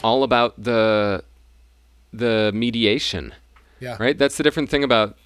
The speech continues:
Speaker 1: doing a show, uh, versus doing a streaming show.
Speaker 2: Mm-hmm.
Speaker 1: There's nobody there to hear it live. What it sounds like in the room totally doesn't matter.
Speaker 2: Right.
Speaker 1: <laughs> You know?
Speaker 2: Right.
Speaker 1: It's for, it's for you,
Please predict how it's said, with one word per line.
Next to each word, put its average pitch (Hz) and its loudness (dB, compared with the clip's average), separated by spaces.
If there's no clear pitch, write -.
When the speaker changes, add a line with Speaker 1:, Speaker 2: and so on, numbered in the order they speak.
Speaker 1:
doing 123 -2
a 107 0
show, 127 0
uh, 113 2
versus 110 -4
doing 113 -2
a 104 -2
streaming 104 -4
show. - -6
Speaker 2:
Mm-hmm. 127 -14
Speaker 1:
There's 127 0
nobody 165 2
there 120 2
to 104 0
hear 110 0
it 92 -2
live. 95 -2
What 123 2
it 127 0
sounds 156 0
like 143 0
in 131 0
the 127 0
room 135 0
totally 131 0
doesn't 113 0
matter. 127 -2
Speaker 2:
Right. 120 -12
Speaker 1:
<laughs> - -8
You 156 2
know? 143 2
Speaker 2:
Right. 156 -4
Speaker 1:
It's - 0
for, 147 0
it's 147 -2
for 151 0
you, 135 2